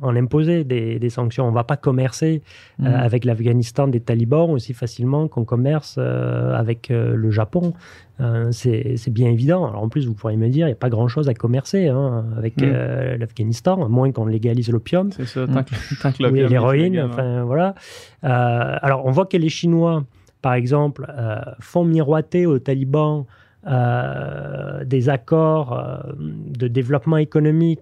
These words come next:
Speaker 1: grosso modo, enfin, comme ils font un peu partout les, les Chinois, c'est vous nous laissez exploiter vos ressources, euh,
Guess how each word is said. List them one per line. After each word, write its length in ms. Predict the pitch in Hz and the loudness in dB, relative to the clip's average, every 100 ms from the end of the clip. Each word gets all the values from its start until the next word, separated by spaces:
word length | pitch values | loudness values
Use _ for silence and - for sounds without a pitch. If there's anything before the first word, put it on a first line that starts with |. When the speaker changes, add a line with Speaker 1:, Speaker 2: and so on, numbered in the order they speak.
| _ | _
Speaker 1:
grosso 340 | - 117 117 143 | -2 -2 0 2
modo, 420 | 139 143 151 147 | 2 2 2 2
enfin, 220 | 117 110 | -2 -6
comme 160 | 110 123 | -4 -2
ils 40 | |
font 160 | 127 127 | 0 -2
un 40 | |
peu 100 | 117 | -2
partout 320 | 117 120 - | -6 -6 -4
les, 240 | 147 120 131 | -2 -2 -2
les 140 | 120 | -4
Chinois, 420 | 117 127 127 131 123 - - | 0 2 2 0 -4 -18 -20
c'est 180 | - 127 | -2 0
vous 160 | 110 131 | 2 4
nous 160 | 131 | 4
laissez 240 | 139 143 165 | 4 2 0
exploiter 460 | 151 - 135 123 | -2 -2 -2 0
vos 120 | 143 131 | 0 2
ressources, 580 | 127 - 151 147 - 127 | 0 0 -2 -2 -4 -4
euh, 460 | 117 120 120 120 | -2 -4 -6 -8